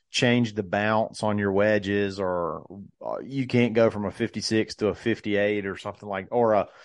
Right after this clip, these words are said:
or a, I, I, I don't really know. Like, you come out with your eight iron, you come out with one that's, like, lofted way strong now,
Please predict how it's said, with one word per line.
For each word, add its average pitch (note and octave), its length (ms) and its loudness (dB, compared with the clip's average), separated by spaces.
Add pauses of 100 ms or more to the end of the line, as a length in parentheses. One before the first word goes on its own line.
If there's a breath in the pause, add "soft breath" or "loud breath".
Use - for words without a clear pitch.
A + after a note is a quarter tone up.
(360 loud breath)
or A2 220 4
a, F2+ 120 2 (400)
I, G2 80 -6
I, G2+ 360 2
I - 20 8
don't B2+ 220 6
really A2 200 0
know. G#2+ 240 0
Like, G#2 220 0
you A2+ 80 -6
come A#2+ 220 2
out A#2 280 4
with A2+ 200 -8
your A#2+ 180 -4
eight A#2+ 240 4
iron, A#2+ 420 4
you A2 120 -6
come A2+ 220 0
out A2 200 0
with G#2 140 -6
one A2 260 0
that's, - 220 -8
like, G#2 220 0 (540)
lofted A2 640 4
way G#2+ 220 2
strong A2 520 0
now, A#2 400 -2